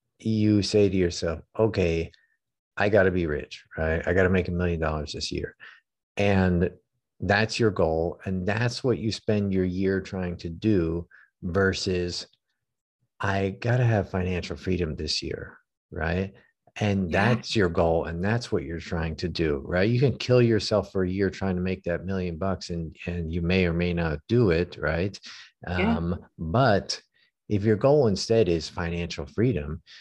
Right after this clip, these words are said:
Speaker 1: you can decide, "Okay, well,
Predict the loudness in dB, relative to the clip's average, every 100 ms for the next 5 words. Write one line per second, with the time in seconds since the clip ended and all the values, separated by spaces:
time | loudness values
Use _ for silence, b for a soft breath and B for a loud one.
0 | B _ 4 6 6 4 -2 -6 -4 -4
1 | -2 -2 -2 -4 -8 _ -2 0 0 0
2 | 2 4 2 0 0 0 -4 -6